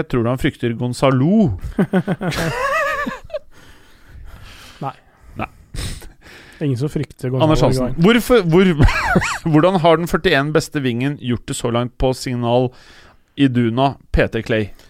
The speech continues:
Speaker 2: Ja, som, eh, som jeg også svarte han, eh, det er sånn, eh, f-, at, eh, Torgan Hazard var den førtiførste beste vingen i Europa eller noe, fordi vi fant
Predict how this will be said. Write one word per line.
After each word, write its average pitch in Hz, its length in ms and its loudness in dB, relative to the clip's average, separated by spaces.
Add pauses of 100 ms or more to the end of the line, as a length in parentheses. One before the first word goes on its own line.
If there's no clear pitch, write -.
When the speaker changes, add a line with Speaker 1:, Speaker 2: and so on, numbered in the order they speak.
(240)
Speaker 2:
Ja, 139 180 -8
som, 156 260 -4
eh, 143 540 -2
som 143 160 -4
jeg 135 160 -4
også 131 160 -8
svarte - 640 -6
han, 165 180 -6
eh, 139 300 -4
det 143 120 -4
er 131 100 -6
sånn, 180 180 -6 (560)
eh, 139 880 -4
f-, - 160 -18
at, 151 260 -8
eh, 147 300 -4
Torgan 139 320 -2
Hazard 135 180 -4
var 135 140 -4
den 139 80 -8
førtiførste - 1000 -8
beste 143 400 -6
vingen 120 320 -4
i 135 80 -4
Europa 135 380 -2
eller 143 160 -2
noe, 151 180 -2
fordi 147 220 0
vi 135 80 -4
fant 135 240 -6